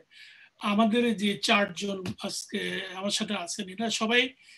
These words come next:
এই, এই, এই বিষয়টা নিয়ে আলোচনা করতেছে। বিষয়টা হচ্ছে এবার র্যাঙ্কস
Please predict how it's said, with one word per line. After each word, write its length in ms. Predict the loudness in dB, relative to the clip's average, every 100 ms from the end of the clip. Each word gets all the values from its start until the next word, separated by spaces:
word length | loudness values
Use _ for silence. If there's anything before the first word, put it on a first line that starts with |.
| -20 _
এই, 300 | 0 4 4 4
এই, 180 | 2 4
এই 220 | 4 6
বিষয়টা 440 | 6 6 6 6
নিয়ে 160 | 8 8
আলোচনা 340 | 6 2 -4
করতেছে। 460 | -8 -14 -10 -10 -12 _ -20 -20 -12
বিষয়টা 440 | 2 4 6 6 6
হচ্ছে 680 | 4 4 6 6 4 0 -10 _ _ _ _ _
এবার 400 | 4 8 8 8
র্যাঙ্কস 640 | 8 10 8 4 -4 -6